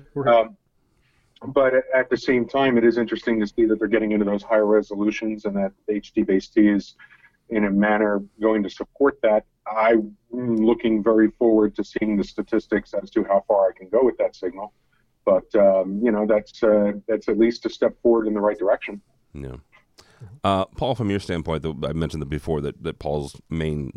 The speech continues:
Speaker 3: bread and butter, what, like, he does on a daily basis, is collaboration.
Speaker 1: Mm-hmm.
Speaker 3: <sighs> Where are we at with four K and collaboration? I mean, does any, I'm gonna ask a, a kind of a snarky question. Does anybody care yet when it comes to collaboration when it, with four K? Or are we still trying to get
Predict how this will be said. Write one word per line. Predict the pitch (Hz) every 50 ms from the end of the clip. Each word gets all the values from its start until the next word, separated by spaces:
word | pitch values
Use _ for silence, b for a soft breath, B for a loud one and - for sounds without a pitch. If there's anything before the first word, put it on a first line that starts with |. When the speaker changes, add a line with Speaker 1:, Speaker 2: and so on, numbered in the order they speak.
| - -
Speaker 3:
bread | - 71 78 76 73
and | 71 67
butter, | 69 71 71 67
what, | 69 65 69 - _ -
like, | 78 78
he | - 78
does | 73 73 71
on | 71
a | 69
daily | 69 69 69
basis, | 69 71 69 71 73 69
is | 69 -
collaboration. | - - 71 65 52 50 57 58 62 67 - - - - _ b b b b b b b b b b -
Speaker 1:
Mm-hmm. | 113 101 110 110 _ _ _ _ _ _ _ _ - -
Speaker 3:
<sighs> | - - - - - -
Where | - 67 - - 170 233 269
are | 175
we | 101 82 76 82
at | 87 82 - -
with | 92 85
four | - - 90 87
K | 82 - - 90 82 82
and | 82 80
collaboration? | - - 87 80 85 90 87 87 82 - - 90 82 -
I | -
mean, | 85 85 82
does | 87 82 95
any, | 101 104 101 - b b b b b b b b b _ - -
I'm | 123
gonna | 123 127 131
ask | 90 101 104 95
a, | 104 101 -
a | 87 82
kind | - 123 113
of | 101
a | 85
snarky | - - - 101 82 - 80
question. | - 76 73 - 95
Does | 95 101
anybody | 113 131 120 110 95
care | - - - - 107 98
yet | 87 73 76 71 - _ _ -
when | - 90
it | 87 -
comes | - 92 85 78 73
to | 80
collaboration | - - 80 78 67 78 78 76 73 - - 80 78
when | 78 69
it, | - - - - - -
with | 76 87 80
four | - - 76 64
K? | - - - 73 55 - - b b b b b b b b b
Or | - 76 80 82
are |
we | 82 92
still | 87 - - - 87 85
trying | - - 85 80
to | 78 76
get | 71 76 85 85 -